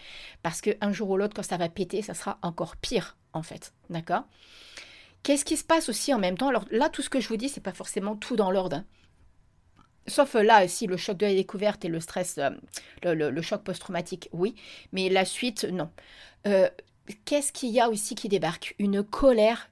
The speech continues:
phénoménale. En fonction de votre tempérament, alors moi, j'ai pas été dans cette dynamique-là, à vouloir, euh, casser sa voiture, à vouloir, euh, me venger, euh, tout ça, parce que c'est pas de moi,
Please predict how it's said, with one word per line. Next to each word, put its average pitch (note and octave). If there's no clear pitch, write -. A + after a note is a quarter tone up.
phénoménale. G3
En F#3
fonction A3
de E4
votre B3+
tempérament, G#3
alors F#3
moi, A3+
j'ai G3+
pas B3
été A#3+
dans G#3
cette F#3+
dynamique-là, F3+
à G#3
vouloir, E3
euh, D#3+
casser F3
sa F#3
voiture, G#3
à F3
vouloir, F3+
euh, E3
me F#3+
venger, A3
euh, F3+
tout F3+
ça, G#3
parce F3+
que G3+
c'est -
pas G3
de F#3+
moi, F#3+